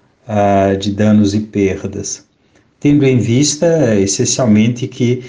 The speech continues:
os países do nosso continente são os mais vulneráveis às mudanças climáticas, apesar de não contribuírem pelo aumento de gases com efeito estufa.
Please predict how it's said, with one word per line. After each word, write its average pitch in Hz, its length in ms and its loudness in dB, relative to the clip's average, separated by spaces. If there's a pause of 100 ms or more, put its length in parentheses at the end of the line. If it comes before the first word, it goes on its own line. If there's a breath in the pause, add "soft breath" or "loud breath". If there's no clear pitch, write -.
(360 loud breath)
os - 100 -20
países 117 680 0
do 113 140 -2
nosso 104 380 0
continente 101 880 0
são 135 300 -2
os 147 120 0
mais 127 440 0
vulneráveis 101 840 0
às 95 400 -8
mudanças 98 600 -4
climáticas, 98 880 -4 (420 loud breath)
apesar 120 640 0
de 117 160 0
não 117 340 2
contribuírem 107 1200 0 (360 soft breath)
pelo 110 260 0
aumento 104 600 0
de 104 100 -6
gases 98 440 -2
com 98 200 -4
efeito 95 380 -2
estufa. - 720 -4